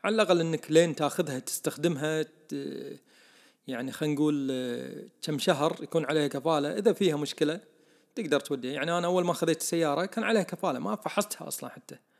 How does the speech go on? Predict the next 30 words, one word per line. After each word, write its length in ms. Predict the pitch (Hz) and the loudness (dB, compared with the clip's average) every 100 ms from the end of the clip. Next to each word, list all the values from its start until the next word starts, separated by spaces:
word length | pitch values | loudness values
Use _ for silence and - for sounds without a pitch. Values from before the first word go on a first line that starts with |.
| _ | _
كان 160 | - 214 | -8 0
في 80 | 208 | 4
طقة 280 | 196 147 131 | 4 6 2
بالجير. 320 | 127 127 123 - _ _ _ _ _ | 2 -2 -6 -12 _ _ _ _ _
وديتها 360 | 214 196 196 151 | -4 4 4 4
الوكالة، 600 | 139 131 170 180 220 - | 2 2 2 4 2 -2
صلحوا 400 | - 220 196 175 | 0 4 8 8
لي 80 | 151 | 8
إياها. 240 | 165 123 | 4 2
يعني، 200 | 120 110 | -2 -12
كان 200 | - 131 | -8 -6
سعر 220 | - 143 | -2 -2
التصليح 420 | 147 - 151 165 - | -2 -4 -4 -2 -4
تقريبًا 420 | 143 143 139 135 | -6 -6 -6 -8
ألفين 260 | 131 156 | -4 -4
دينار. 320 | 131 135 143 - _ _ _ _ _ | -2 -2 -4 -8 _ _ _ _ _
صلحوا 320 | - 170 - | -4 -2 0
لي 60 | 160 | 2
إياها 160 | 160 | 2
مجانًا 420 | 135 123 139 120 107 _ _ _ _ _ _ _ _ _ - | 0 -2 -2 -2 -8 _ _ _ _ _ _ _ _ _ -2
على 140 | 139 | -2
الكفالة. 500 | 131 127 135 120 - _ - | -2 -6 -8 -8 -12 _ -8
فأمورها 760 | 151 147 143 143 170 196 156 | -6 -4 -6 -6 2 4 4
طيبة، 320 | 151 175 131 | 6 6 6
يعني، 200 | 107 113 | 0 -10
الحين. 220 | 110 - 131 - - | -14 -16 -18 -18 -10
فهذه 1600 | 147 147 156 - - _ _ _ _ _ _ _ _ - 214 | -8 -6 -8 -10 -14 _ _ _ _ _ _ _ _ -2 2
نصيحتي 440 | 147 135 151 - 123 | 4 4 2 0 -8
لك، 200 | - - | -12 -16
يعني. 240 | 135 131 | -18 -18